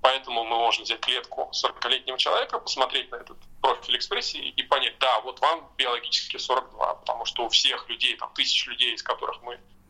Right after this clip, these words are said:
проверяли, в сорок лет у них примерно вот такой уровень экспрессии. И он меняется очень однообразным образом. То есть в двадцать лет у всех двадцатилетних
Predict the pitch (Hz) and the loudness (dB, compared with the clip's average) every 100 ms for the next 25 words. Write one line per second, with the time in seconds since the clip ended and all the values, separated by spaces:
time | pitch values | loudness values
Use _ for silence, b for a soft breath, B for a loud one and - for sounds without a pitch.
0 | - 123 127 202 269 247 - - 175 160 | -2 0 2 2 2 -2 -6 -2 2 2
1 | 135 131 214 - 131 120 - - 135 170 | 2 2 0 0 -4 -2 -2 0 0 -2
2 | 127 120 - 127 135 120 131 117 113 - | -4 -6 -2 -2 -2 -2 -2 -4 -6 -4
3 | - - - - 135 165 127 120 147 135 | -2 0 -2 -2 0 0 2 2 2 2
4 | - - 117 117 - - 135 - 123 117 | -4 0 0 0 -4 -4 0 2 0 -6
5 | - - - 117 123 123 127 135 135 127 | -20 -8 2 2 4 2 4 0 0 -4
6 | 127 - - - - 131 127 117 - - | -12 -16 -20 -20 -2 0 2 0 0 -12
7 | _ - - 113 - - - 135 - - | _ -20 -2 0 0 -4 2 2 2 -2
8 | 113 110 - _ _ - - 147 - 113 | -2 -2 -6 _ _ 0 2 2 0 -6
9 | - 123 120 107 | -2 0 0 -2